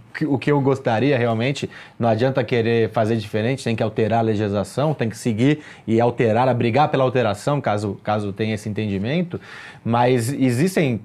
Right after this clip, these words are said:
pouquíssimos casos, e existem, de juízes que parece que estão julgando sob efeito de narcóticos,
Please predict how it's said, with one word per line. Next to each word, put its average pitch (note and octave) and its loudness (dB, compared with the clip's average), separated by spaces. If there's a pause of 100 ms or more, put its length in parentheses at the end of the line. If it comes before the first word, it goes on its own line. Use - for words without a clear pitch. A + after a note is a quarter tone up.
(160)
pouquíssimos B2+ 0
casos, B2 0
e G#2 -2
existem, G#2+ 0
de G#2+ 0
juízes A2 0
que - -4
parece A2 0
que A2 -8
estão A2 -2
julgando A2 0 (220)
sob A#2 0
efeito A#2 -2
de G#2 0
narcóticos, G#2+ -2